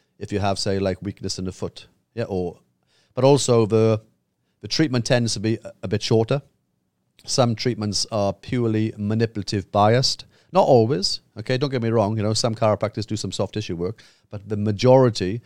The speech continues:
yeah, will mainly perform, um, like, an adjustment technique for the spine. So the treatments tend to be, you know, within five to ten to fifteen minutes, maybe a bit longer, depending on who you see. Whereas an osteopath can s-,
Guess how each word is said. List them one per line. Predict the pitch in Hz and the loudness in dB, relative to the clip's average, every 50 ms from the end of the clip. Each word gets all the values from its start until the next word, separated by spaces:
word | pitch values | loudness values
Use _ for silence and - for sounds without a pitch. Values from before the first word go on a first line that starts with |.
| _ _ _ _ - | _ _ _ _ -8
yeah, | 117 127 127 - - | -6 -6 -6 -8 -10
will | 120 107 110 107 107 - | -6 -4 -2 -2 -2 -4
mainly | 113 113 117 117 113 104 104 104 98 | -6 -4 -2 -2 -2 -2 -2 -2 -4
perform, | - - 107 - - 135 123 107 98 98 98 101 104 _ _ _ _ - | -4 -8 -16 -10 -4 0 0 2 2 0 -2 -6 -8 _ _ _ _ -12
um, | 98 95 95 95 95 95 95 92 - | -8 -6 -4 -2 -2 -4 -4 -6 -8
like, | - 107 104 - | -8 -8 -6 -4
an | 101 98 | -4 -4
adjustment | 98 95 90 - 127 117 107 - - 104 98 95 | -4 -4 -2 0 0 0 0 -2 -6 -6 -6 -6
technique | - - 98 - _ - 147 135 - _ - _ _ _ | -6 -8 -10 -10 _ -8 -10 -10 -10 _ -20 _ _ _
for | _ - 107 | _ -12 -8
the | 90 101 | -6 -4
spine. | - - - - - 113 101 90 - - - _ _ _ _ _ _ _ - | -4 -4 -6 -4 -2 -2 -2 -4 -6 -14 -20 _ _ _ _ _ _ _ -12
So | - - | -6 -4
the | 110 107 | -2 -2
treatments | - - 147 139 117 113 110 101 - | 0 0 0 0 0 -2 -2 -2 -2
tend | - 117 110 107 95 | -2 -2 -2 -2 -4
to | - 101 | -6 -4
be, | 95 104 101 104 - _ _ _ _ _ _ - | -4 -2 -4 -4 -6 _ _ _ _ _ _ -10
you | 123 | -8
know, | 107 98 95 - | -8 -8 -8 -8
within | - 110 110 98 113 113 110 104 101 92 87 _ _ _ _ _ _ _ _ _ _ _ | -6 -6 -4 -2 0 0 0 0 -2 -4 -6 _ _ _ _ _ _ _ _ _ _ _
five | - 113 113 110 98 | -4 -4 -2 -2 -4
to | 98 - | -6 -8
ten | - - 110 101 101 | -6 -4 -4 -2 -4
to | 92 | -6
fifteen | - - 110 - - - 104 101 98 98 101 | -6 -8 -8 -8 -6 -6 -6 -6 -4 -6 -6
minutes, | 104 107 110 117 - - - | -6 -4 -4 -4 -6 -8 -10
maybe | - 107 104 101 90 98 | -6 -4 -4 -2 -2 -4
a | |
bit | 82 101 90 | -6 -4 -4
longer, | 101 104 95 101 98 107 | -2 -2 -2 0 -2 -4
depending | 98 104 90 110 98 95 95 92 | -4 -6 -6 -6 -6 -6 -6 -8
on | 87 | -8
who | 95 | -8
you | 87 90 87 | -8 -8 -8
see. | - - 110 120 135 143 _ _ _ _ _ _ _ _ _ _ _ | -8 -6 -6 -6 -8 -10 _ _ _ _ _ _ _ _ _ _ _
Whereas | - 120 113 107 | -4 -2 0 0
an | 113 117 | 2 4
osteopath | 139 147 131 - 135 110 - 117 110 101 - - | 4 4 2 2 -2 0 2 2 2 2 0 -4
can | - 110 | -6 -6
s-, | 104 101 - | -4 -6 -8